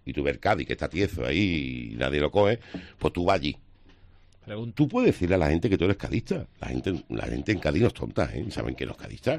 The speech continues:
Speaker 1: es sevillista, ¿eh? Y tú puedes montarte tu negocio y ganar dinero, porque tiene derecho, eso es legal en este país.
Speaker 2: Ujú.
Speaker 1: Es legal. Mm, que tú tengas relación con ese equipo, que seas el dueño y demás,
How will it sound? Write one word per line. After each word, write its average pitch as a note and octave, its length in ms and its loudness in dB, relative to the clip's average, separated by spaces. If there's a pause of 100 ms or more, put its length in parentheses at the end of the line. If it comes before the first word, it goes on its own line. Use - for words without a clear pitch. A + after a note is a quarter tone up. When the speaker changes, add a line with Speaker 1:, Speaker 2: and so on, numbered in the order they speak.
Speaker 1:
es - 100 -20
sevillista, D#2 520 -4 (760)
¿eh? - 180 0 (220)
Y - 60 -12
tú - 160 -4
puedes C#2 220 2
montarte C2+ 420 -2
tu C2+ 100 -4
negocio G3 520 0
y F#3 80 -4
ganar B1+ 240 -2
dinero, F3 300 6
porque C#2+ 320 -2
tiene A#2 280 6
derecho, D#2 360 4
eso - 140 2
es F2+ 60 6
legal F#2 380 6
en D#2 100 2
este D2+ 180 -2
país. B1 460 -2
Speaker 2:
Ujú. A#2+ 240 -10 (640)
Speaker 1:
Es C#3 260 4 (160)
legal. C2+ 800 4 (1500)
Mm, C2 1120 0 (260)
que E2+ 120 4
tú B2 180 4 (180)
tengas A2+ 260 6
relación D2 360 2
con C2+ 120 2
ese - 140 -2
equipo, B1+ 440 -4
que A#1 100 -6
seas A#1+ 220 -2
el B1 120 2
dueño D2 300 4
y - 20 -2
demás, C2 340 0